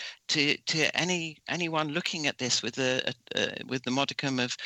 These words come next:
of mathematical knowledge shows that actually the three labs that dated this tiny bit of cloth, p-, portion of the cloth from the shroud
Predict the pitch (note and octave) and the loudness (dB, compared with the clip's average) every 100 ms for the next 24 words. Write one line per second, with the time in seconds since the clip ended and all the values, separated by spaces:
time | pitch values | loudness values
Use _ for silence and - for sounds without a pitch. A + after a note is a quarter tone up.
0 | - - B2+ B2+ C3+ C3+ C#3+ C3+ - - | -10 -4 -2 0 0 0 0 0 -2 -6
1 | C3+ D3 D#3+ A2+ A2 - F#3 F3 C#3+ C3+ | -2 0 2 0 2 4 6 4 2 0
2 | - C#3+ - - - - E3+ D#3 D3 - | -2 -2 -2 -2 0 0 0 -2 -4 -8
3 | - - C#3+ - F#3+ F#3+ F3 F3 D#3+ B2+ | -14 -12 -10 -8 -2 0 2 2 2 0
4 | - - - D#3+ - D3 - - - D3 | -6 -6 -2 -2 -2 -6 0 0 0 0
5 | D3 C#3 C#3+ C3+ - - D3+ - - - | 0 0 -4 -6 -6 0 0 0 -14 -14
6 | - G#2+ - - F3+ F3+ - B2 A#2 - | -12 -12 -12 -2 0 4 4 2 -2 -6
7 | C3+ - D3+ A#2 - C3 B2 - D#3+ B2+ | -10 0 0 0 -4 -6 0 2 4 2
8 | - - | 0 -4